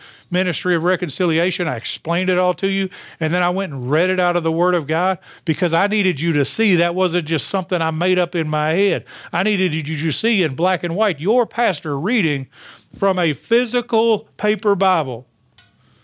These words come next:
Now, I know people are, "Oh, I, I use my phone." That's fine. As you can tell by looking at mine, or maybe you can't tell, I write in mine. I put notes in mine.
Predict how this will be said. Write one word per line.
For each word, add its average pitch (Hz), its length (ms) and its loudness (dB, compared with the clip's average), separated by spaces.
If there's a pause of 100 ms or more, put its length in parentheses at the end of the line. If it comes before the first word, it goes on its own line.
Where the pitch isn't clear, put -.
(380)
Now, 156 140 0
I 196 40 0
know 190 160 2
people 160 240 -2
are, 147 280 2
"Oh, 240 120 -4
I, 208 40 0
I 220 60 0
use 226 260 -4
my 180 120 0
phone." 196 460 -2 (1800)
That's 196 200 0
fine. 147 400 -2 (1400)
As 160 340 -2
you 202 120 2
can 175 160 0
tell 185 200 2
by 170 140 2
looking 165 240 -2
at 175 60 -2
mine, 180 260 0
or 143 40 -2
maybe 151 200 0
you 160 80 -2
can't 165 260 -4
tell, 175 160 2
I 170 160 2
write 175 280 2
in 185 120 -2
mine. 196 460 -2 (1000)
I - 60 -4
put 147 300 -4
notes 196 260 -2
in 190 120 -2
mine. 185 520 -2